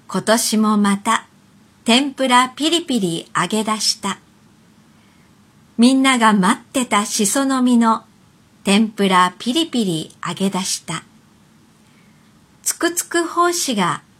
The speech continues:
今朝泣いたら、もうすぐピリピリ揚げ出した。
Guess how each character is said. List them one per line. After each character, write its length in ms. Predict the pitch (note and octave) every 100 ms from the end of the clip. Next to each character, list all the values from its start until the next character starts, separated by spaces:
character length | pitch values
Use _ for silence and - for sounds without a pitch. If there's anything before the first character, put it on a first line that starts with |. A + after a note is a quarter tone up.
| _
今 140 | -
朝 260 | A#3 A3+ F3
泣 260 | D#3+ E3+ G#3+
い 20 |
た 200 | - G#3
ら、 200 | F#3 - _ _ _ _ _ _ _ _ _ _
も 240 | F#3 G#3 A3+
う 60 |
す 280 | A#3 - A3
ぐ 240 | G3 F3 F3
ピ 200 | F#3+ B3
リ 120 | F#4
ピ 200 | C4 A#3+
リ 300 | G3 F3+ - _ -
揚 120 | F#3+
げ 120 | A3
出 160 | A3+ A#3
し 220 | - -
た。 80 | G3+